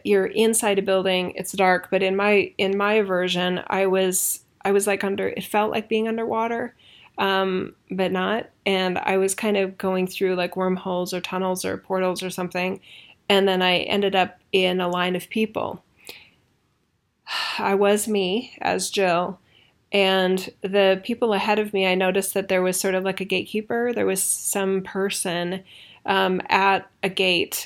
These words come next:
Uh, it was kind of like a gate or a turnstile, and they had, like, a clipboard. And, um,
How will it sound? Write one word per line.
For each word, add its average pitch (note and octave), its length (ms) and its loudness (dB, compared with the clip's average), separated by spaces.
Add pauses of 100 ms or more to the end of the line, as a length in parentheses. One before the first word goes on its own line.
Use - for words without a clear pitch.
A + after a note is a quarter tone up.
(140)
Uh, F3+ 60 -8
it E3+ 160 -2
was F3+ 120 -2
kind F#3+ 200 -2
of F3+ 80 -2
like F3+ 140 -2
a F#3 60 -2
gate F#3 220 0
or F3 80 0
a F3 60 -2
turnstile, F3 640 -2
and F#3 160 0
they F#3+ 80 0
had, F#3+ 200 -4
like, F#3 140 -6
a F#3+ 60 -10
clipboard. F#3+ 560 -4 (580)
And, G3 420 0 (160)
um, F#3 580 -2